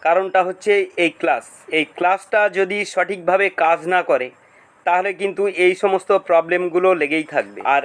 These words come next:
এই সমস্ত, উম, প্রবলেম নিয়েই আপনারা কমেন্ট করেন, সেই কমেন্টের উপরেই আজকের এই ভিডিওটা তৈরি করা হচ্ছে। তা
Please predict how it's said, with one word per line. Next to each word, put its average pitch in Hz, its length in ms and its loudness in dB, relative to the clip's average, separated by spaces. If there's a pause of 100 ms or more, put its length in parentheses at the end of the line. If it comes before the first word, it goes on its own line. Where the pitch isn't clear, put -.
(120)
এই 185 180 0
সমস্ত, 208 440 0 (1040)
উম, 151 140 0 (120)
প্রবলেম 190 340 2 (120)
নিয়েই 220 280 2
আপনারা 190 460 2 (140)
কমেন্ট 180 300 0
করেন, 139 300 0
সেই 180 220 0 (120)
কমেন্টের 190 480 0 (120)
উপরেই 185 520 0
আজকের 175 340 -2 (600)
এই 175 240 0
ভিডিওটা 170 560 0
তৈরি 156 300 -4
করা 160 220 2
হচ্ছে। 147 320 -8 (160)
তা 147 80 6